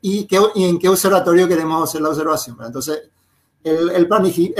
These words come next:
él planifica la mejor región del cielo visible desde ese observatorio y que esté cercana a, a la eclíptica, digamos, donde tenemos mucha probabilidad de,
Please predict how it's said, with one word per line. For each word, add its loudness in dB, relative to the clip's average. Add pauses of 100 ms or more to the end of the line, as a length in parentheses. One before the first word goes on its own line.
(120)
él 2
planifica 0
la 4
mejor 0
región 0
del 4
cielo 2
visible -2 (520)
desde 0
ese 0
observatorio 0 (540)
y -6
que -2
esté -2
cercana 2
a, 0 (120)
a 0
la 0
eclíptica, -4
digamos, -2
donde -2
tenemos -6
mucha 0
probabilidad -2
de, -4